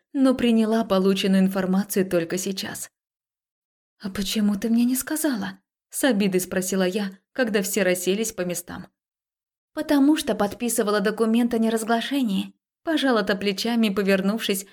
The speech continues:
глянула на притихшего Тихомира. "Вы зачем вообще на деревья полезли? Мультфильмов в детстве пересмотрели?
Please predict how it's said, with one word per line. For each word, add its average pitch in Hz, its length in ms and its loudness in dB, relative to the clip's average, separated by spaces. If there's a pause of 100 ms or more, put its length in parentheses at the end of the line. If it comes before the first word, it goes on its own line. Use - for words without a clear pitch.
(100)
глянула 262 480 2
на 208 140 0
притихшего 196 580 -2
Тихомира. 180 680 -8 (640)
"Вы 262 180 2
зачем 269 400 2
вообще 247 340 0
на 233 100 2
деревья 247 400 2
полезли? 202 640 -2 (220)
Мультфильмов 311 580 0
в 233 40 0
детстве 208 340 0
пересмотрели? 226 840 -4